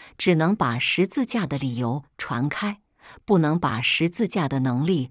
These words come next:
和生命传开。你并没有用十字架的精神和十字架的生活来传十字架。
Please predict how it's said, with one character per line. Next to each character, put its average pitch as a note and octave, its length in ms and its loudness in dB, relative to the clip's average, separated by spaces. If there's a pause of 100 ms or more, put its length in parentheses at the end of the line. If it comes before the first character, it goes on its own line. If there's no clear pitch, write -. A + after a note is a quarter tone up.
(120)
和 - 200 -6
生 G3+ 300 2
命 F#3 240 4
传 A2+ 300 -6
开。 - 320 -8 (1120)
你 A3 160 6
并 D#4 260 4
没 F3+ 140 6
有 D#3 180 2
用 D#3+ 280 0
十 - 240 0
字 G3 180 0
架 F3 200 -2
的 C3 120 -6
精 D3+ 240 -2
神 A#2+ 340 -6 (380)
和 - 180 -2
十 F#3 280 0
字 A3+ 180 0
架 F#3+ 220 -2
的 C3 100 -4
生 C#3+ 240 -2
活 A2+ 380 -8 (360)
来 D#3+ 220 0
传 C#3 300 -2
十 D3+ 260 -2
字 D3 180 -4
架。 - 340 -6